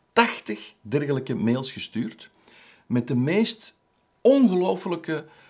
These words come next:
eh, verzinsels en beschuldigingen enzovoort. Na zo één, twee, drie mails, dan heb je zoiets van, "Zeg, wat is dit?" Na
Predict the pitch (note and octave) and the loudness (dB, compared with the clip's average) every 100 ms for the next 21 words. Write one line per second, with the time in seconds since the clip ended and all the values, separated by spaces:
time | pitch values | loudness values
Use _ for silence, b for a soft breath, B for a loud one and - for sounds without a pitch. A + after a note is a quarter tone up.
0 | B - A2+ G#2+ G2+ A#2 G#2 C#3+ G#3 - | B -4 0 2 2 0 0 0 0 -4
1 | - G#3+ - - _ A#2+ A#2+ A2+ - F#3 | -6 -8 -10 -12 _ 0 2 2 -2 -6
2 | F#3+ E3+ D#3 C#3+ A2+ F#2+ D2 - - - | -6 -6 -6 -4 -4 -6 -8 -10 -12 -20
3 | _ _ B B B B B _ - A#2+ | _ _ B B B B B _ -2 2
4 | B2 A2+ A#2 - B2 D3+ D#3+ C3 B2+ G#2+ | 2 2 0 0 -2 0 -2 -2 -2 -2
5 | A2 G2+ G#2+ C#3+ D#3+ - G#2+ A2 G#2 F#2+ | -2 0 0 0 -4 -6 -4 -4 -6 -8
6 | G2 - - - F2 E2 E2 G#2+ - C#3 | -8 -10 -12 -12 -14 -12 -12 -12 -12 -14
7 | - _ - F#2 F2+ E2+ - | -16 _ -12 -8 -4 -4 -6